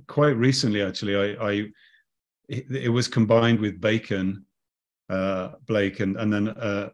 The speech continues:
another artist who I've, I've forgotten. But I, I went to, I, I actually used some of that artwork for my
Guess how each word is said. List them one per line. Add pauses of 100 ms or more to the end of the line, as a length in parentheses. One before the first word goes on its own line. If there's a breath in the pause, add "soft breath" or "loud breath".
another
artist
who
I've,
I've
forgotten.
But
I,
I
went
to, (840)
I,
I
actually
used
some
of
that
artwork
for
my